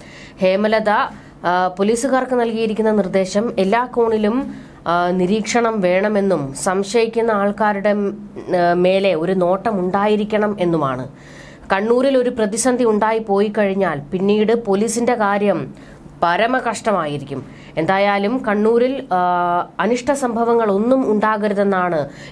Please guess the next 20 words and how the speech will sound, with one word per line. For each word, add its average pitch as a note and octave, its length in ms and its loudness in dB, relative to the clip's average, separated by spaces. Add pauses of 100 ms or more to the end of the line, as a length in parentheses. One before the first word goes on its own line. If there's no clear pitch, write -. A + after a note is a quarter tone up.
ഹേമലത G3+ 520 2
പോലീസുകാർക്ക് G3 880 0
മുന്നറിയിപ്പ് F3 560 0
നൽകിയിരിക്കുന്നത്. D3 720 -4 (540)
എന്തൊക്കെ G3 360 0
പ്രതിസന്ധികൾ A3 720 0
ഉണ്ടായാലും, F#3+ 800 0 (220)
ആ, F3 400 0
മനുവിന് G#3 540 0
ശക്തമായ G#3+ 880 0 (100)
സംരക്ഷണം F#3 720 -2
നൽകിയിരിക്കണം. D3+ 800 -2 (240)
കൂടാതെ, G3 680 0 (200)
ആ, - 160 -2 (520)
മറ്റു A3+ 300 -2
മേഖലകളിലും, F#3+ 800 0
അതായത്, G3 560 0
ഉം, F#3 560 -2
പ്രശ്നബാധിത G#3+ 640 -2
പ്രദേശങ്ങളിലുമൊക്കെ, G3 1200 0